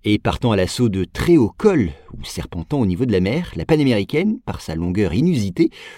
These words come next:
offre au regard du visiteur qui la parcourt une extraordinaire diversité de paysages.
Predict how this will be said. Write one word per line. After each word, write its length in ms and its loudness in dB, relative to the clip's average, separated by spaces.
offre 180 2
au 60 -2
regard 280 0
du 80 0
visiteur 440 -6
qui 80 -8
la 100 -6
parcourt 440 -6
une 200 4
extraordinaire 640 -2
diversité 480 -4
de 80 -2
paysages. 800 -4